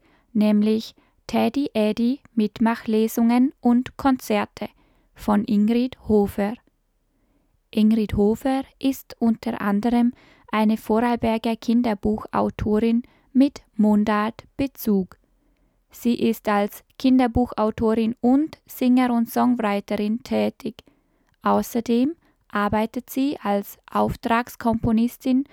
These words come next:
und veröffentlicht Lieder für Erwachsene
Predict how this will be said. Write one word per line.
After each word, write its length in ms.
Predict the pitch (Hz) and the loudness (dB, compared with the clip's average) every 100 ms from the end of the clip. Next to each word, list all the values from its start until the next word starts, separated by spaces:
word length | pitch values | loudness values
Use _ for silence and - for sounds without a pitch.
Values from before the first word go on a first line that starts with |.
| _ _ _ | _ _ _
und 200 | 254 285 | 2 2
veröffentlicht 1040 | - 240 - 220 - 233 226 226 240 - - _ _ | 2 0 2 2 2 0 2 0 0 -4 -20 _ _
Lieder 500 | 226 214 214 220 226 | 0 0 2 0 -2
für 300 | - 277 285 | -2 0 0
Erwachsene 920 | - - 311 - - 233 220 226 247 | 0 0 -2 -2 -6 0 2 2 -2